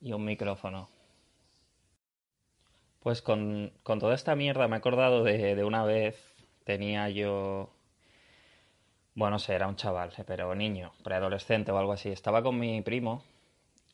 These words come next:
y, bueno, estábamos,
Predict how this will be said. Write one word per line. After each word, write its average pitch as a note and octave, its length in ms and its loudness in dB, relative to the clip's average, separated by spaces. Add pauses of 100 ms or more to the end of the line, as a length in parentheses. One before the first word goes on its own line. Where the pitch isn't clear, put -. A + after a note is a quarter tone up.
y, G2 800 -4 (1800)
bueno, A2 160 2
estábamos, C#3+ 760 0